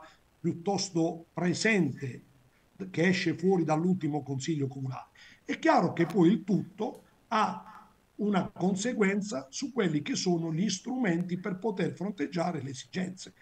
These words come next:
Se noi non, non, non riusciamo ad abbattere i costi per la gestione del canile, per la gestione delle rette, perché queste cose l'assessore può dire e le conosce sicuramente meglio di me,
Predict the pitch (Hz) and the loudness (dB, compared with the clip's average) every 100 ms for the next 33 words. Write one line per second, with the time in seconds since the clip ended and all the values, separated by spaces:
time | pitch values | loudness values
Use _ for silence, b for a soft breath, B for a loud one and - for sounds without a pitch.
0 | B B - 196 269 320 240 196 185 190 | B B -2 2 4 4 2 4 4 4
1 | 185 180 190 233 190 190 - _ - 180 | 2 0 0 2 2 0 -4 _ -2 2
2 | 185 185 - 131 - 120 117 - 185 180 | 2 2 0 -2 -6 -12 -10 -2 0 2
3 | 131 - - - 180 190 139 185 - 220 | -2 -4 -12 -4 -2 0 0 -2 0 0
4 | 202 190 190 202 185 180 170 B B _ | 0 0 0 2 4 4 0 B B _
5 | 156 190 190 202 202 202 196 185 190 190 | 0 0 0 -2 0 0 2 2 2 2
6 | 160 - 143 214 - 220 208 B _ - | 0 -2 -8 -8 -2 -2 -2 B _ -4
7 | 196 - 220 180 160 110 - - 165 160 | -2 0 0 2 0 -2 -10 -8 -6 -2
8 | 175 170 127 135 156 151 170 165 - 165 | -2 -2 -4 -4 -2 0 0 0 0 0
9 | 180 175 190 - 135 - _ 165 170 196 | 0 0 -2 -4 -8 -10 _ -4 -2 0
10 | 185 165 165 151 143 165 | -2 -2 -2 -2 -4 -6